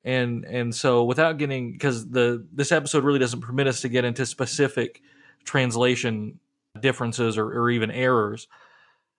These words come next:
uh, but some of these translations certainly have them. And they certainly come from, like, like, the Message seems to have some ulterior motive, uh,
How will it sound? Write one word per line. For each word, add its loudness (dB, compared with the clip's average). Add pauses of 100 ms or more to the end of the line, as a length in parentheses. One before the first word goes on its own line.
(180)
uh, 0
but 0
some 0
of 0
these 0
translations -2
certainly -4
have -4
them. -12 (920)
And -2
they 2
certainly -2
come -4
from, -2
like, -4
like, -2
the 0
Message 0
seems -4
to 2
have 2
some -2
ulterior 0
motive, -2 (640)
uh, 2